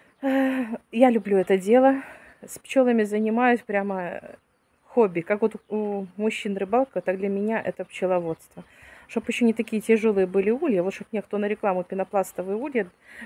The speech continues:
предложил, я бы не отказалась. Я бы для вас их прорекламировала и сама бы с удовольствием, э, разводила в них пчелок. Так что, кто хочет <laughs> прорекламировать пенопластовые ульи, пеноплекс, вот, я с удовольствием возьму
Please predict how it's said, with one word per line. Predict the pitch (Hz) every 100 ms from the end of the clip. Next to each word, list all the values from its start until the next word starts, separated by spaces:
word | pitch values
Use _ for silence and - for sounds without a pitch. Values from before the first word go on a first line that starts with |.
| -
предложил, | 208 190 202 208 185
я | 180 226
бы | 233
не | 220 202
отказалась. | 214 - 208 190 170 175
Я | 202
бы | 202
для | 202
вас | 202 196
их | -
прорекламировала | - 190 196 - 190 208 233 185 165 160
и | 165
сама | - 196 208
бы | 196
с | -
удовольствием, | 175 170 214 - 180 170 - - - - -
э, | 165 160 -
разводила | 185 180 175 202 233
в | 190
них | 202
пчелок. | - - 180 156 - _ _ - -
Так | 202
что, | - 185
кто | - 208
хочет | - 202 -
<laughs> |
прорекламировать | 202 220 202 214 220 190 196 _
пенопластовые | 208 190 190 202 202 185 180 180
ульи, | 185 285 254 - _ _ _ - - -
пеноплекс, | 208 208 - 190 156 - - - _ - - - -
вот, | 180 180 165 - 185 170
я | - 196 226
с | -
удовольствием | 185 180 233 - 214 190 165
возьму | 180 185 190 233